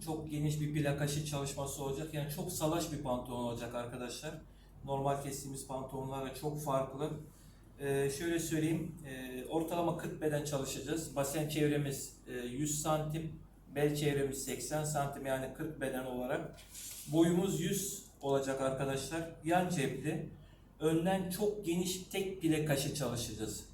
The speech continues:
Çok geniş, aşırı geniş ve o da pantolona çok farklı bir ş-, salaşlık katacak. Yani böyle şalvarımsı bir kesim olacak. O yüzden, e, tane tane anlatacağım.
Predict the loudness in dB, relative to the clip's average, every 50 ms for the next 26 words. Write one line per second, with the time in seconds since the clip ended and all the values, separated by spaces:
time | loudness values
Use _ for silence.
0 | -16 -4 0 0 0 0 0 -2 -4 -2 -2 -2 -4 -4 -8 -10 -14 -20 -20 -20
1 | -20 -20 -12 -8 -6 -4 -4 -2 0 0 0 2 2 2 0 0 -2 -2 0 2
2 | 4 4 4 4 4 6 4 4 4 4 4 4 4 4 4 2 2 0 0 0
3 | 0 2 4 4 4 4 2 0 -2 -4 -4 -4 -6 -6 -6 -4 0 2 6 6
4 | 6 6 4 2 -2 -4 -4 -4 -4 -2 -4 -4 -2 -2 -2 -2 -2 -2 0 0
5 | 0 0 0 2 4 4 6 6 6 6 6 6 4 2 0 2 2 2 2 2
6 | 2 0 -2 -2 -4 -4 -4 -2 -2 -2 -2 -2 -2 -2 -2 -4 -8 -12 -16 -18
7 | -18 -20 -20 -20 -20 -20 -20 -20 -20 -20 -10 -4 0 2 4 4 4 4 4 4
8 | 4 2 0 0 2 2 4 4 4 4 4 2 2 0 -2 2 6 8 8 8
9 | 6 4 4 4 6 6 6 4 4 4 0 0 0 -2 0 0 0 0